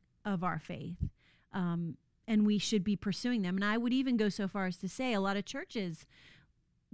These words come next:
don't do as much in apologetics as they should, because you get into the church and,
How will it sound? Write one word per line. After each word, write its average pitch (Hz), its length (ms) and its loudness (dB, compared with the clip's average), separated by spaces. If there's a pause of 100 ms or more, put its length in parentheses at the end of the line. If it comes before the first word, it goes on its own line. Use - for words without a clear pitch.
(100)
don't 214 340 6
do 202 340 4
as 196 140 0
much 202 240 2
in 196 100 2
apologetics 185 640 -2
as 180 180 -2
they 180 140 -2
should, - 380 -8 (300)
because 202 440 -2 (840)
you 226 180 4
get 226 160 4
into 220 180 4
the 208 120 2
church 294 440 0
and, 190 340 0